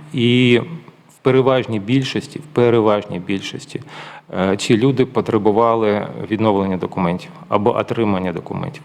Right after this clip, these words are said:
поновлення документів. Достатньо часто це також стосується документів, які видаються, е,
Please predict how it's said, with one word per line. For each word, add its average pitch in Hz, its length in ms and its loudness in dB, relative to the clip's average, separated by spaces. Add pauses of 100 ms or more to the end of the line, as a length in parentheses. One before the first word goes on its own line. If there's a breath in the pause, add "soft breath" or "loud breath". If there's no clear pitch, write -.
поновлення 107 560 0
документів. 95 520 -8 (580 loud breath)
Достатньо 135 420 0
часто 160 400 -2
це 123 640 2
також 127 260 -2
стосується 127 640 0
документів, 117 540 0
які 110 240 0
видаються, 113 600 2
е, 104 220 2